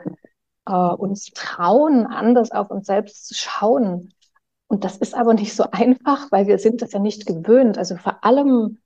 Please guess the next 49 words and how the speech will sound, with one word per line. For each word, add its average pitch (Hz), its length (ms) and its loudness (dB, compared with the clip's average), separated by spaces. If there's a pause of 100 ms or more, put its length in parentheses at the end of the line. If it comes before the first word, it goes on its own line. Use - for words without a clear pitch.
nochmal 214 380 0
die 208 120 -2
Menschen, 208 380 -2
die - 120 -6
aus - 120 -8
dem 202 120 -4
analogen 202 500 -2
Zeitalter 202 580 -4
kommen, 269 500 -2
wie 202 220 -4
ich. - 220 -8 (500)
Uns 208 240 2
wurde 240 180 6
ja 240 140 6
immer 254 240 4
gesagt, 240 400 -2 (140)
du 208 100 0
musst 233 340 2
überall 226 380 2
der 208 100 0
Beste 240 400 -4
sein, 185 300 -6
allein. 214 560 0 (760)
Du 202 80 -4
musst 220 300 -4
alles 220 280 2
selbst - 480 -4
lösen. 220 420 0
Du 208 80 -6
darfst 190 380 -6
nie 214 120 0
zeigen, 214 400 0
dass 214 140 -2
du 196 100 -2
was 190 200 -4
nicht 185 200 -6
kannst. - 540 -6
Und 208 160 0
so 208 160 4
geht 220 320 0
das - 220 -4
heute 185 180 2
einfach 175 340 -4
nicht 175 260 -8
mehr, 175 200 -4
weil 175 120 0
die 180 140 -6
Dinge 190 300 -2
sich 175 280 -8